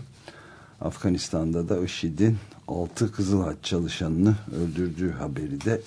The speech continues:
e, geliyor. Ee, evet. Amerika Birleşik Devletleri'nde de Trump yönetiminin çok, e, önemli, e, kararlarından biri daha, e,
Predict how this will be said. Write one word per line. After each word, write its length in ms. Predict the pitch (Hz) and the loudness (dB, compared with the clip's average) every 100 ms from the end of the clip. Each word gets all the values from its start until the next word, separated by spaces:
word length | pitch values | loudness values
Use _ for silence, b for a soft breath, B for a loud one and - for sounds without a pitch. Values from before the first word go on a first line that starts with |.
| - | -6
e, 60 | 80 80 80 | -6 -6 -6
geliyor. 420 | 87 82 85 - - - B B B B B B B B B B B B B B B B B B B B B - - 101 | -4 -4 -6 -10 -16 -20 B B B B B B B B B B B B B B B B B B B B B -20 0 4
Ee, 240 | 87 82 82 B B B B B B B | 6 4 0 B B B B B B B
evet. 520 | 107 104 - - - B B B B B B B B - - 80 71 - - | 2 2 0 -6 -6 B B B B B B B B -12 -8 -8 -8 -6 0
Amerika 500 | 98 98 107 98 95 | 6 6 8 6 6
Birleşik 420 | 95 95 107 104 | 6 4 2 4
Devletleri'nde 800 | 87 85 80 82 82 76 78 78 | 6 6 4 4 4 4 2 6
de 200 | 110 104 | 4 4
Trump 440 | - 95 82 - | 4 4 4 0
yönetiminin 760 | 80 87 80 - 90 85 107 110 B B B B B B B B - | 2 4 2 2 4 8 8 6 B B B B B B B B -12
çok, 540 | - 95 95 - - 82 | 2 2 2 -4 -10 -4
e, 340 | 87 80 - | -2 -2 0
önemli, 520 | 92 85 82 87 104 | 2 4 6 8 8
e, 80 | 107 B B B - - 60 60 50 50 50 - - | 8 B B B -20 -20 -14 -12 -10 -10 -12 -16 -12
kararlarından 1000 | - 95 82 82 85 82 85 85 90 87 87 | -2 4 4 6 4 4 4 6 6 6 4
biri 220 | 85 71 | 4 4
daha, 200 | 85 | 4
e, 40 | 95 | 4